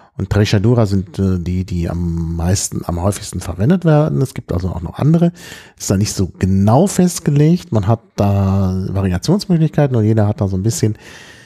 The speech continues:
seine eigene Mischung. Und, ähm, <clears throat> es entsteht halt immer diese Kohlensäure durch den Säureabbau.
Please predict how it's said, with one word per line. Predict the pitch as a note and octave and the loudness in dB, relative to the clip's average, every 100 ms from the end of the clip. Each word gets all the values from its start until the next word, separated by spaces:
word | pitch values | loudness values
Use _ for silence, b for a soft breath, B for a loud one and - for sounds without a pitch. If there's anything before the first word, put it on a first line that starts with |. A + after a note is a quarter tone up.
| B - | B -2
seine | A2 G#2 G2+ G2+ - | 2 4 4 2 0
eigene | F#2 A2+ A2+ G#2 G2+ F#2+ | 2 2 4 4 4 4
Mischung. | F#2+ G2 A#2 C3 - G#2 F#2 E2+ - B B B _ _ _ - | 2 2 4 2 0 0 0 -4 -8 B B B _ _ _ -12
Und, | - G#2 G2 F#2 - | -4 -2 -2 -6 -4
ähm, | G2 G2 G2 F#2+ F#2 F#2 F2 D#2 - _ _ _ _ _ _ _ _ _ - B B B B - | -2 0 2 2 0 -2 -4 -8 -16 _ _ _ _ _ _ _ _ _ -20 B B B B -6
<clears throat> | - D3 C#3+ | 0 0 0
es | B2+ | -2
entsteht | A#2+ B2+ A#2 | 0 2 2
halt | G#2 | 2
immer | G#2+ | 2
diese | F#2 E2+ E2+ | 0 -2 -4
Kohlensäure | B2 E3 A3 G3 F#3+ F#3+ G3+ B B B B | 2 2 2 2 2 2 -2 B B B B
durch | B2 G2+ F#2+ | -8 -6 -4
den | F2+ | -2
Säureabbau. | E2+ A#2+ F3+ F3 - D#3 D3+ D#3 | 0 2 2 0 0 2 2 0